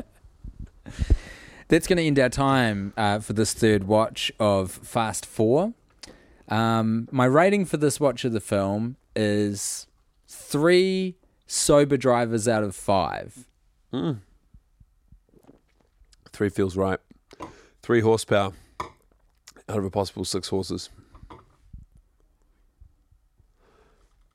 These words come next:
Speaker 2: How many horses can you get in a car these days?
Speaker 1: In a car?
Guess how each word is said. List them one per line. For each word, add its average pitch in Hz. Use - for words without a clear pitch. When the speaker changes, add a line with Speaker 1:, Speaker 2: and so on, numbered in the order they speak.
Speaker 2:
How 143
many 190
horses 139
can 107
you 104
get 110
in 104
a 92
car 104
these 95
days? 87
Speaker 1:
In 110
a 139
car? 202